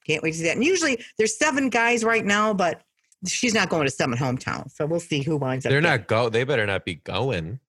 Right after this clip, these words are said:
Speaker 2: I bet the family's coming.
Speaker 1: Well, it, it'll,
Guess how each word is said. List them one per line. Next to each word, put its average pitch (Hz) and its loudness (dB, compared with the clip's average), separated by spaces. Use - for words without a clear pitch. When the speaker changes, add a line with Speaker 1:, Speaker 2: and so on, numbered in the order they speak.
Speaker 2:
I 117 0
bet 139 -2
the 101 -4
family's 104 -4
coming. 110 -4
Speaker 1:
Well, 196 4
it, 247 2
it'll, 233 6